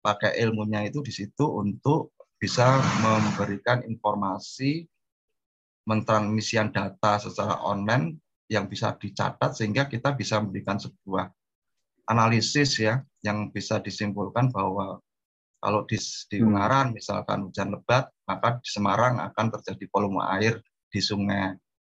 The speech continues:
Speaker 1: khususnya Sungai Banjir Kanal Barat itu seberapa, dan
Speaker 2: Ya.
Speaker 1: sampai di Semarang itu kira-kira butuh
Speaker 2: Berapa?
Speaker 1: berapa jam,
Speaker 2: Hmm.
Speaker 1: misalkan
Speaker 2: Hmm.
Speaker 1: semacam itu. Kalau datanya itu sudah ada, ya memang itu tetap terus dikaji ya,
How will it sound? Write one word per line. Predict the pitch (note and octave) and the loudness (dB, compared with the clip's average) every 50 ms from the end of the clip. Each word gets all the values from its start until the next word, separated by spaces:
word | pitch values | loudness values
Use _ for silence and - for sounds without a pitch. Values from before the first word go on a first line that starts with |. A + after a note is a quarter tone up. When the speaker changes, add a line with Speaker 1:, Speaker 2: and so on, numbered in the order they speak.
| _ _ _ | _ _ _
Speaker 1:
khususnya | - G#2+ G2+ G#2+ G#2 - B2+ B2+ | -8 -8 -8 -6 -2 2 2 2
Sungai | B2+ B2 A2+ A2 G#2 G#2 | 2 2 0 0 0 -2
Banjir | - - G2 F#2 G2+ G2 G2 | -2 -4 -6 -4 -4 -6 -6
Kanal | - A2 G#2 G2+ G2+ G2+ G2 F#2+ F#2+ - _ _ _ _ _ _ _ _ - | -4 -4 -2 0 0 -2 -2 -4 -8 -14 _ _ _ _ _ _ _ _ -8
Barat | - F#2 F#2 G#2 A2+ A2+ - - | -4 -4 0 2 2 0 0 -2
itu | - C#3 - - B2+ C#3 - - _ _ _ _ | -14 -12 -4 0 0 0 -2 -4 _ _ _ _
seberapa, | - - A2 - - G2 F#2 F#2 - - - G#2 G2 F#2 F2+ F2 - _ _ - | -6 -6 -4 -2 0 0 0 0 0 -2 -2 0 0 0 -2 -4 -8 _ _ 0
dan | G#2 G2+ G2+ | 0 2 2
Speaker 2:
Ya. | - | 4
Speaker 1:
sampai | A#2 A2 A2 G#2+ B2 A#2 A2+ | 4 2 4 4 4 2 4
di | - A#2+ A2+ | 4 4 4
Semarang | A2+ A#2+ A2+ A2 G#2+ A2 A2 A#2 | 4 4 4 4 4 4 2 2
itu | A#2+ C3+ C3 | 0 -4 -4
kira-kira | - - A2 G#2+ - - B2 B2 | -2 -2 -2 0 2 2 0 0
butuh | - - - - G2+ - - _ _ _ - | 0 -6 -6 -6 -6 -6 -6 _ _ _ -6
Speaker 2:
Berapa? | B2 G2+ G2 F#2 | -2 0 0 2
Speaker 1:
berapa | G2+ G2 F#2 F#2 G2+ G2 F2+ F2 | 2 0 2 2 2 0 0 0
jam, | G#2+ A#2 A#2 A2+ G2 | 2 4 4 4 2
Speaker 2:
Hmm. | F2+ F2+ F2+ F2 F2 F2 | 2 -2 -2 -6 -8 -8
Speaker 1:
misalkan | F#2 G2 G2 F#2+ F#2 - F#2+ F#2 F2+ | -8 -6 -6 -6 -8 -8 -6 -6 -6
Speaker 2:
Hmm. | F2 | -6
Speaker 1:
semacam | F2+ F#2+ F#2 F2+ - - F#2 - | -6 -8 -8 -8 -8 -10 -14 -14
itu. | _ - _ _ _ _ _ | _ -20 _ _ _ _ _
Kalau | - - F2+ - - | -10 -8 -8 -8 -4
datanya | - G2+ F#2+ - G2+ G#2+ G#2 F#2+ | -4 -4 -2 0 0 0 0 -2
itu | - A2 | -4 -4
sudah | G#2 - - F#2 - _ _ _ _ _ _ | -6 -2 -2 -4 -4 _ _ _ _ _ _
ada, | - G2 G2 G2 - - - B2 C3 C#3 C#3+ C#3+ C#3+ C3+ - _ _ _ _ _ _ _ _ | -2 0 0 0 0 2 4 4 6 6 4 2 0 -4 -8 _ _ _ _ _ _ _ _
ya | - G#2+ G#2 | 0 2 4
memang | A2 A2 A2+ C3 D3 D#3+ D#3+ D#3 C3+ - _ _ - | 4 6 6 6 4 4 2 0 -2 -4 _ _ -6
itu | - A#2+ B2+ D3 | -4 0 2 2
tetap | D3 C#3 B2+ - B2 - - | 2 2 0 -2 -4 -4 -2
terus | A2+ G#2+ G#2 | -4 -4 -4
dikaji | - A2 G2 - G#2 G#2 - - A#2 G#2 G2 F2+ | -4 -6 -2 0 0 0 0 0 -2 0 0 -2
ya, | F2 | -4